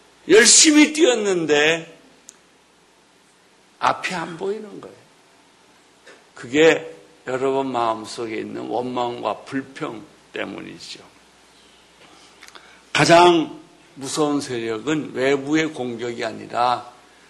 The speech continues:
내부에서 일어나고 있는 원망과 불평의 소리입니다.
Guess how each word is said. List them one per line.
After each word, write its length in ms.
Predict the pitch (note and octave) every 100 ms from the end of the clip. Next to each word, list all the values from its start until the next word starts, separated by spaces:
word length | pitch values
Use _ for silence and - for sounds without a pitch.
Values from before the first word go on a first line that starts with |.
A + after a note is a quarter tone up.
| _
내부에서 880 | A2+ A#2+ C#3 D3+ C#3+ D#3+ D#3+ C#3 D#3+
일어나고 580 | D3 B2+ C3+ C3 A#2 B2
있는 360 | A#2+ A#2+ A#2+ -
원망과 800 | A2 A2 A2 A2+ A2+ A2 A#2 -
불평의 640 | B2+ A#2 - C#3 C3 C3+
소리입니다. 640 | - B2+ D3 D3 A#2 F#2